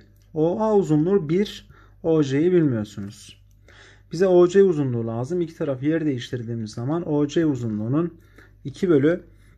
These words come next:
kosinüs alfa olduğunu mu bulacağız? Evet, iki bölü kosinüs alfa olduğunu bulmuş oluyoruz. Peki, soru bitti galiba. Çünkü üçgenin alan bağıntısı şuydu.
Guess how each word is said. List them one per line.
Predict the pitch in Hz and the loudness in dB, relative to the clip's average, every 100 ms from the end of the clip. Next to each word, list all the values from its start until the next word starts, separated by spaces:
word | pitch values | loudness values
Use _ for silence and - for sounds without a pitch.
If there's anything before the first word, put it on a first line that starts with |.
| - - _ _ - _ - - 135 127 | -20 -20 _ _ -20 _ -20 -20 -18 -6
kosinüs | 156 151 190 180 165 | -2 0 0 -4 -2
alfa | 165 156 165 | -2 0 0
olduğunu | 160 175 180 | 2 2 2
mu | 131 | 0
bulacağız? | 110 110 107 - | -4 -6 -10 -8
Evet, | 143 123 - | -6 -6 -6
iki | 147 139 180 139 | -10 -4 -4 -2
bölü | 113 135 151 | -2 -2 -2
kosinüs | 151 143 131 143 151 - | -4 -8 -6 -6 -6 -6
alfa | 139 123 120 | -8 -6 -6
olduğunu | 107 107 127 151 131 | -6 -4 -2 -2 -2
bulmuş | 123 127 - | -4 -4 -4
oluyoruz. | 123 107 98 - - - - | -4 -4 -8 -12 -20 -16 -2
Peki, | 196 - - - - | -2 -2 -18 -20 -12
soru | - 175 180 | -2 0 0
bitti | 175 165 | 0 -2
galiba. | 135 107 101 139 165 - - - - - - - | -2 -2 -2 -4 -6 -12 -20 -20 -20 -20 -20 -8
Çünkü | 214 160 127 160 202 - - - - - | -2 0 2 0 -4 -16 -20 -20 -20 -12
üçgenin | 165 160 - 180 | -8 -6 0 2
alan | 175 180 175 | 4 4 4
bağıntısı | 156 131 120 - | 2 0 -2 -8
şuydu. | 117 - 165 110 147 | -6 0 0 0 -2